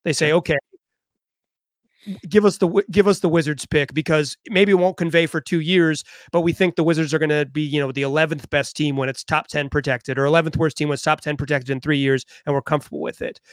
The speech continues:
Speaker 1: Um, are there any picks that you wouldn't put on the table, or would you wanna be protected more? Or is that totally cool with you?
Speaker 2: I, I would maybe say, like, I mean, just for the nature of the N B A where everything turns over every two years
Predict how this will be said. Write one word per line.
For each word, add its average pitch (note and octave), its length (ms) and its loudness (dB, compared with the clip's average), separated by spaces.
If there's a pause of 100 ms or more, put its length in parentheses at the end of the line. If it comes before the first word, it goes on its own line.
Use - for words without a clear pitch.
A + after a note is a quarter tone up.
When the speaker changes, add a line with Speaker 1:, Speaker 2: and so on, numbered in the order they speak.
(240)
Speaker 1:
Um, C#3 380 0 (400)
are F3 160 4
there F3+ 140 0
any F3+ 200 2
picks - 280 2
that F#3 140 0 (160)
you E3 160 2
wouldn't E3 280 2
put E3+ 120 4
on D#3+ 120 2
the D3+ 60 0
table, F3 300 4
or F3 220 4
would C#3+ 200 -2
you C#3+ 80 0
wanna D3 220 2
be C#3+ 120 -2
protected D3 420 -4
more? D#3 160 4
Or D3+ 40 4
is C#3 80 0
that C#3+ 160 0
totally C3+ 380 -4
cool C3+ 180 0
with - 160 -10
you? - 140 -10 (520)
Speaker 2:
I, - 240 -2
I E3 100 4
would E3 120 2
maybe D3 260 0
say, C#3+ 260 2
like, G#2 460 2 (220)
I A#2+ 80 -2
mean, G#2+ 240 -4
just A2+ 300 -4 (280)
for - 220 -2
the G2+ 120 2
nature G2 560 0
of F#2 340 0
the F#2+ 160 -4
N F#2+ 100 -4
B F2 160 -2
A F#2+ 120 4
where F#2+ 120 0
everything F2+ 320 -4
turns F2+ 340 -8
over F2 260 -2
every F#2 220 -2
two G#2+ 180 -6
years G2+ 520 -2